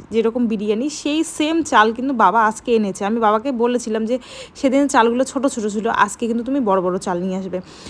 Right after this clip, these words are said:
তো নিয়ে এসেছে, আর এই দেখো মাংসের কালারটা যাই এসেছে, কি বলবো আর। আর এই যে এদিকে ডিমটাও সেদ্ধ করে নিয়েছি। আর আলুগুলো, মানে, কি বলো তো, আলুগুলো আগেই আমার এই মাংসতে দেওয়া উচিত ছিল, কারণ একটু সিদ্ধটা কম হয়েছে।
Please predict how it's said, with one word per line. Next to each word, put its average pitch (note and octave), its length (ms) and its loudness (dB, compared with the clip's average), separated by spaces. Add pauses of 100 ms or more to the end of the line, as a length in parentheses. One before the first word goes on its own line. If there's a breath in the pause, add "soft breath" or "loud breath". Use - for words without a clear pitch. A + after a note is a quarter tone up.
(200 loud breath)
তো D#4 80 0
নিয়ে D#4+ 180 6
এসেছে, D4+ 260 4
আর C4 120 8
এই B3+ 140 4
দেখো G#3+ 380 4
মাংসের A#3 400 4
কালারটা A#3 540 4
যাই G3+ 260 0
এসেছে, A3+ 360 -4
কি A#3+ 120 -8
বলবো G3+ 500 2
আর। G3+ 280 4
আর G3 200 4
এই G#3+ 120 2
যে A#3 120 -2 (140)
এদিকে A3+ 340 2
ডিমটাও A#3 460 4
সেদ্ধ A#3 280 -2
করে A3 200 0
নিয়েছি। G#3+ 460 -2 (440 loud breath)
আর G#3 220 4
আলুগুলো, D4+ 600 4
মানে, D#4 180 0
কি D4+ 160 -4
বলো C4 200 2
তো, D4 120 0
আলুগুলো C4 460 2
আগেই A3 420 0
আমার B3+ 220 -2
এই B3 120 -2
মাংসতে A3 400 -4
দেওয়া G#3 400 0 (260)
উচিত B3 240 -6
ছিল, A#3 300 -4
কারণ A#3 260 0
একটু B3 220 -8
সিদ্ধটা A#3 420 -2
কম G3 300 0
হয়েছে। F#3 300 -8